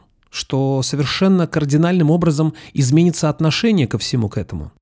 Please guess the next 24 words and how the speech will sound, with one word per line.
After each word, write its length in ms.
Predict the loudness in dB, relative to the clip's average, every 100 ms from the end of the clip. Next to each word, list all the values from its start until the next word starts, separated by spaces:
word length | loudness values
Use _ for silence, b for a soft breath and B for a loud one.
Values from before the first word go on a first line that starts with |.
| _
И 100 | -6
всё, 160 | -2 -2
что 180 | -2 -2
вначале 500 | 0 0 -2 -2 -2
казалось 540 | -2 0 0 0 -6 B B B
каким-то 360 | -6 -4 -2
очень 240 | -2 -2 -4
сложным, 540 | -2 0 2 2 0
тяжёлым 520 | -2 -2 0 0 0
и 20 | -2
трудным, 560 | 0 2 2 0 -2 B B B
под 140 | -8 -2
конец 360 | 0 0 0
может 280 | 0 0 0
вообще 260 | -4 -2 0
рассматриваться 720 | 0 0 -2 0 -4 -4 -4
как, 260 | -6 -6 -14
не 220 | -8 -2 0
знаю, 260 | 2 0
как 240 | -4 -6 2
отпуск, 600 | 2 2 -6 -6 -8 -14 _ _
как 200 | -6 -2
увлекательное 600 | 0 0 0 0 2 2
путешествие. 880 | 2 0 -2 2 0 0 -4 -8 -10